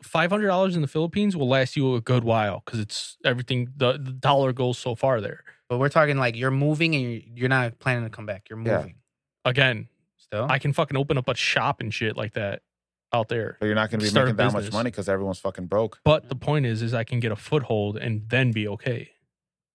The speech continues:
Speaker 2: You'd be the
Speaker 3: Say so.
Speaker 2: richest person for a minute.
Speaker 1: Yeah.
Speaker 2: You'd have to take advantage of that.
Speaker 1: Like, you can get a, like, a, a whole hotel room for, like, I think I seen, like, somebody got it for a month. It was, like, three hundred dollars or some shit like that.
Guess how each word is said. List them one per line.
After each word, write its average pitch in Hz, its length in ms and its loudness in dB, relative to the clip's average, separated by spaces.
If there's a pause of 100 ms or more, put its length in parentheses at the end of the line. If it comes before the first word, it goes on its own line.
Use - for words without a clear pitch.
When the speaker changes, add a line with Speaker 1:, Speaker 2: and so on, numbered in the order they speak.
Speaker 2:
You'd 170 140 4
be 196 100 6
the 175 100 6
Speaker 3:
Say 151 60 8
so. 151 60 6
Speaker 2:
richest 151 180 -6
person 131 280 0
for 113 160 -2
a 101 60 -4
minute. 95 380 -10
Speaker 1:
Yeah. - 160 -4 (480)
Speaker 2:
You'd 123 120 -4
have 123 200 2
to 110 160 -4 (100)
take 113 160 -2
advantage 101 320 -4
of - 80 -16
that. - 80 -6
Speaker 1:
Like, 127 220 -2
you 160 80 2
can 185 100 2
get 185 140 4
a, 139 80 6
like, 127 220 2
a, 143 40 2
a 123 260 2
whole 151 360 2
hotel 131 360 0
room 131 200 0
for, - 120 -6
like, 104 300 -2 (640)
I 127 40 -4
think 156 140 2
I 151 40 2
seen, 131 380 2
like, 110 180 -4 (240)
somebody 127 340 2
got 113 180 2
it 110 100 0
for 120 140 -2
a 104 60 2
month. 110 320 0
It - 20 0
was, 107 140 -4
like, 101 180 -8
three 113 160 4
hundred 110 220 -2
dollars - 480 -10 (100)
or - 60 -20
some - 120 -14
shit - 160 -10
like - 100 -20
that. - 180 -18